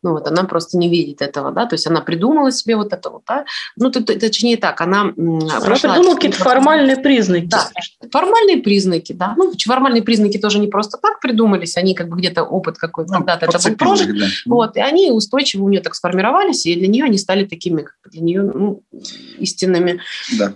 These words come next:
Speaker 1: Вот, а на самом деле надо смотреть, конечно, да, что, м, всё может быть гораздо более
Speaker 3: Что, что, что с, с, с, да.
Speaker 1: Да.
Speaker 3: Да. <laughs>
Speaker 1: Мгм.
Speaker 3: Что самое интересное, она в итоге на самом деле найдёт мужчину, который будет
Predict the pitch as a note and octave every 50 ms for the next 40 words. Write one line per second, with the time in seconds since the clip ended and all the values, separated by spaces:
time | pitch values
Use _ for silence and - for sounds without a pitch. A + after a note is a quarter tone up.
0 | _ - - E3 E3 E3+ - D#3 - G3 G3 A#3+ B3+ A#3+ G#3 G#3+ G3 F#3+ F3 E3+
1 | D#3+ D#3 D3 E3 F3+ F3+ F3+ - - F#3+ F#3 F#3 E3+ E3+ F3+ F3 - - F3+ F3
2 | E3 E3 - - D#3+ D#3+ E3 F3+ F#3 F3+ - _ - D#3 D3+ D3 C#3 - - F2
3 | B2 C3+ - - - - - _ _ _ _ _ _ _ - - - - - -
4 | F3 F3+ F3 E3+ D#3+ D#3 - - D3+ D#3 - - - D#3+ D#3+ E3+ E3 E3 E3 -
5 | D#3+ D3+ D3+ D3+ D#3+ - E3+ - - - E3 D#3 D3 D3+ E3 F3 E3+ D#3 D3+ C#3+
6 | - - E3 - - A2 - - - C3+ - - - - - - - - - -
7 | - - - - - - - - - - - - - - - _ _ _ _ _
8 | _ _ D#3 D3+ - - E3 - _ _ _ _ _ _ - - - - - -
9 | - C#3 C3 - D3 C3 - - - - - - - F#3 F3+ G3+ E4+ D#4+ C#4+ C#3
10 | C3+ - C3+ B2 A#2+ A#2 A2+ - C3 D3+ F3 E3+ - C3 A#2 A2+ A#2 A#2+ A2+ B2
11 | B2 D#3+ D#3 D3+ B2 A2+ G#2+ - - B2 A#2 G#2+ A#2 A#2+ A2 G#2+ G2+ G#2 - -
12 | A#2 B2+ C#3+ C#3 D3 C3+ - - A2+ G#2+ - - - E3+ F3 C3+ G#2 G2 _ _
13 | _ _ - - - - - - B2+ B2 C#3 C3+ B2 A#2+ A#2 A2+ B2 B2 - -